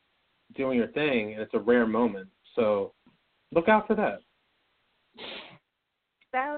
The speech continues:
Speaker 2: I would like that, um, 'cause I need to get refocused again, and 'cause I've been working on my business a lot, and then Jordan thing came up again, so I've just been super distracted from doing my business plan, and I know my business is gonna help me,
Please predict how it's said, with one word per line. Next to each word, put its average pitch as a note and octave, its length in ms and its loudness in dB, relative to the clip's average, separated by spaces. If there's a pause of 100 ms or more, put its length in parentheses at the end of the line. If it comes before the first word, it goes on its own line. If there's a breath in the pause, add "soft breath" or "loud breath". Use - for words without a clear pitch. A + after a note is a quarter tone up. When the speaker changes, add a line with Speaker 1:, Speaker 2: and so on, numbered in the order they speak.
Speaker 2:
I G#3 140 -2
would A3 180 -10
like F3 260 -8
that, - 380 -12 (140)
um, D#3+ 420 -2 (1120 soft breath)
'cause F#3 100 4
I F#3 80 6
need G3+ 220 -2
to F3+ 80 -6
get D#3 200 -8 (380)
refocused D3+ 520 -10
again, C#3+ 460 -4
and A2 400 -6 (320 loud breath)
'cause F3+ 180 2
I've F3 220 -2
been F#3 160 -4
working F#3 240 -2
on E3 80 -6
my D#3 80 -8
business D#3 320 -10
a D#3 60 -4
lot, C#3+ 260 -4
and C3 100 -12
then B2+ 260 -10
Jordan D3 360 -4
thing B2+ 240 -8
came C3 240 -2
up B2+ 200 0
again, B2+ 360 2
so - 80 0
I've C#3 140 -2
just - 180 -8
been C3+ 220 -2
super D3 260 -2
distracted B2 560 0
from C#3+ 320 -4
doing C3+ 160 2
my B2 100 -2
business - 380 -6 (100)
plan, G#2+ 260 0
and A2+ 100 0
I A#2 100 0
know B2+ 340 2 (840 soft breath)
my D3+ 120 4
business - 400 0
is - 160 -8
gonna B2 300 2
help D3 240 2
me, G2+ 360 -2